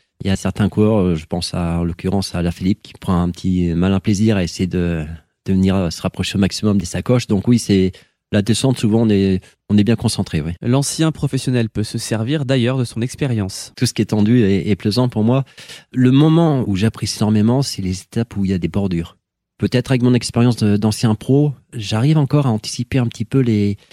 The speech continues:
Speaker 1: les moments où il y a un risque de bordure. Bon, c'est simple, hein, quand on arrive, euh, c'est dégagé, pas de forêt, de la plaine avec un bon vent de travers, euh, on sait que là, ça va,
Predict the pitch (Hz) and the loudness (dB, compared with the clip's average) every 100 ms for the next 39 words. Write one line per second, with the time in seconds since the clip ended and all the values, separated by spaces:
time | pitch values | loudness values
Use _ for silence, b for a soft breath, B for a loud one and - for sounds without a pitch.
0 | B _ 104 110 113 127 127 101 101 117 | B _ 2 4 4 4 4 2 2 0
1 | - 127 107 107 127 156 - _ - 85 | -2 -4 -2 0 2 2 -2 _ -18 -14
2 | 90 - - - 127 127 104 - 95 95 | -14 -16 -12 -8 -6 -4 -4 -4 -4 -2
3 | 92 95 90 90 87 87 _ _ - 95 | -2 -2 -2 -4 -8 -12 _ _ -4 0
4 | 104 107 104 110 110 104 - 104 113 113 | 2 2 2 2 0 -4 -2 0 2 2
5 | 113 98 101 - 113 101 90 - 90 95 | 2 2 0 0 0 0 -2 -4 -4 -2
6 | 98 101 - 101 113 127 101 95 92 95 | -2 -2 -4 -2 0 0 0 -2 -2 -4
7 | 85 - - 107 113 - 95 101 95 | -6 -8 -4 -2 -2 -4 -4 -4 -4